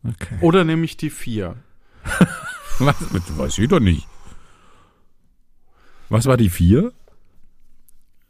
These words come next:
Speaker 2: Denken Sie denn, dass ich abnehmen muss?
Speaker 1: Mhm. Mhm.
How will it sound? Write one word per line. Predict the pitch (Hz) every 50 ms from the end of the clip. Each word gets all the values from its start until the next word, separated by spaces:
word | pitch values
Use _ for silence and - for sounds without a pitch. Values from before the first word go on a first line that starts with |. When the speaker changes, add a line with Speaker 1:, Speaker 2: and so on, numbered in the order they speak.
| _ - _
Speaker 2:
Denken | 143 139 151 170 - 151
Sie | 139 - - 147
denn, | - 160 139 139
dass | 127 131 127 120 -
ich | 127 127 -
abnehmen | 104 - - 180 175 160 131 104
muss? | 92 87 82 82 - - - - - - - - - - - - - - - - - - - - - - -
Speaker 1:
Mhm. | 80 82 87 90 101 110 127 147 147 - - - - - _ _ - - _ - - - -
Mhm. | - 58 65 80 104 135